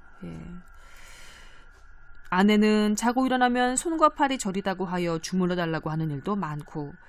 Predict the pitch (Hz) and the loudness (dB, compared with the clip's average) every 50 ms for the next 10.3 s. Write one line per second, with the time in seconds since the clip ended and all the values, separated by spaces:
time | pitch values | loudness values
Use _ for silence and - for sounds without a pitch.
0 | - - - - 196 175 202 190 196 202 214 - - - 294 285 254 208 185 196 | -20 -8 -4 -2 0 2 2 0 0 0 -4 -6 -6 -4 -4 -2 -2 0 0 0
1 | 247 302 320 320 - - - - - - 185 196 196 - 247 240 220 214 214 202 | 0 0 -2 -4 -10 -16 -20 -20 -10 -4 0 0 4 6 6 6 4 2 0 4
2 | - 311 320 302 254 233 - - 160 156 160 170 175 165 151 139 - - 165 - | 4 4 6 6 4 2 0 -2 -2 0 0 0 0 0 -2 -4 -6 -8 -6 -4
3 | 170 170 160 165 165 - - 226 196 196 180 160 170 - - 214 202 185 170 156 | -4 -2 -2 -2 -4 -4 -4 -4 -4 -2 -2 -4 -6 -6 -4 -4 -4 -4 -4 -6
4 | - 135 131 131 - - - - - - - - - - - 294 285 269 262 262 | -8 -10 -12 -12 -14 -16 -20 -20 -20 -20 -20 -18 -12 -6 -2 -2 0 0 0 0
5 | 262 262 247 - - - - 160 175 190 190 262 269 - - 285 269 247 254 226 | 0 -2 -4 -6 -4 2 4 4 4 4 2 0 0 0 -2 -2 0 0 0 0
6 | 208 - 208 202 196 208 214 - - - - 180 185 180 285 277 262 247 - - | 0 2 2 2 2 0 -2 -4 -10 -8 -4 -2 0 4 4 4 4 2 -2 -2
7 | 185 170 196 202 208 226 214 190 151 147 175 165 143 151 156 165 190 - 170 165 | -2 0 2 2 2 2 0 0 -2 -2 -4 -4 -4 -4 -4 -4 -4 -2 -2 -2
8 | 160 175 - - - 254 262 247 254 247 214 175 170 - 220 233 214 180 170 160 | -2 -4 -4 -6 -8 -6 -4 -4 -2 -2 -2 -2 -4 -4 -6 -6 -6 -6 -8 -10
9 | - - - - - - 175 175 170 185 208 202 - - 262 254 - 262 254 233 | -12 -18 -20 -16 -8 -2 2 6 8 8 8 8 6 2 -2 -2 0 0 2 2
10 | 214 196 185 - - | 2 2 0 -2 -4